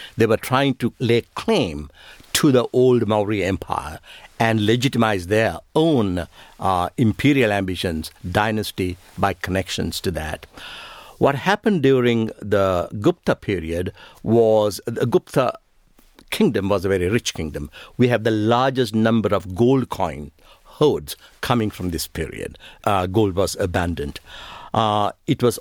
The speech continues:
also a time when literature and art flourished in India. Some of the major, uh, poets of India,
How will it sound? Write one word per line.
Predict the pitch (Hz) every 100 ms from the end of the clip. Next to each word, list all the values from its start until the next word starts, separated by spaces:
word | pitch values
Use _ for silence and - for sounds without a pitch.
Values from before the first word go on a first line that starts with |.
| -
also | 139 175 165 - 151 143 135
a | 120 -
time | - - 113 123 131 123 - - -
when | 104 113 101
literature | 110 139 156 - 156 147 147 - _
and | 110 110 -
art | 110 107 -
flourished | - 92 95 -
in | 82
India. | 73 73 - -
Some | - 110
of | 104
the |
major, | 107 104 123 143 120 127 110 101 - - - -
uh, | 90 90 90 85 - - _ _ -
poets | - 160 123 -
of | 107
India, | 90 78 78 78